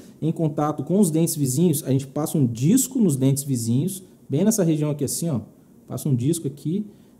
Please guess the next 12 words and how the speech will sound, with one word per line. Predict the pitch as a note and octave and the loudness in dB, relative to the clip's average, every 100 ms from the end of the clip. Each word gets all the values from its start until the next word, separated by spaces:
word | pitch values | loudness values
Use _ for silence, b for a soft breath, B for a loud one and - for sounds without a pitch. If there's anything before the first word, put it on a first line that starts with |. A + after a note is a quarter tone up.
| - | -6
vem | B2 G3+ | 0 2
com | A3+ | 4
uma | G#3 | 6
lecronzinha, | G3+ G3+ G#3 F3+ D3 F#3+ | 6 6 2 2 2 0
quebra | F#3+ - E3+ G3 C#4 C#4+ - - - _ | 0 6 6 6 0 -4 -8 -16 -20 _
esse | C#3+ C#3+ - | -4 -2 0
pedacinho | D#3 D3 C#3 - C#3+ | 0 0 0 0 2
do | C#3 | 2
gesso | B2 C3+ - | 2 0 0
do | C3+ | -2
dente | B2+ B2+ B2+ | 0 0 0
vizinho, | D3 F3 D#3+ F3+ A3 | -2 0 2 2 0